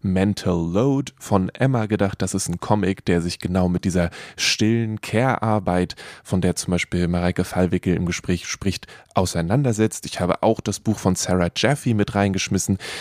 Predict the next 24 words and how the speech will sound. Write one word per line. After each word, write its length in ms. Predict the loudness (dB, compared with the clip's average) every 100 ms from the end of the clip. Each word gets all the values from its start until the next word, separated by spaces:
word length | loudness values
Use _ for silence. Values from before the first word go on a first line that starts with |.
| -6
Das 180 | -4 2
heißt 320 | 2 0 -8 _
Work 400 | 0 2 2 -2 0
Won't 300 | 2 2 2
Love 320 | 2 0 -2
You 180 | -4 -2
Back. 420 | 0 0 -2 -12 -16 -18 -20 _
Da 280 | 0 2 0 -4
geht 240 | -2 0 0
es 160 | 0
darum, 420 | 0 0 0 -2 -2
dass 380 | -2 -2 -4
zum 180 | 0 0
Beispiel 460 | 2 0 0 -2 -2 -2
auch 340 | 0 0 -2 -10
Sorgearbeit, 1080 | -4 2 2 2 -2 -2 0 -2 -2 -8 -12 -16 0
ja, 140 | 0 0 -20 -20 -16 -4
nicht 480 | -2 -2 -4 -4 0
wirklich 500 | 0 2 -2 -2 -12 -18 0
als 300 | 0 0 -6 _ 0
Arbeit 400 | 2 2 -2 -4
gesehen 420 | -2 0 0 2
wird. 280 | 0 0 0
Und 340 | 0 0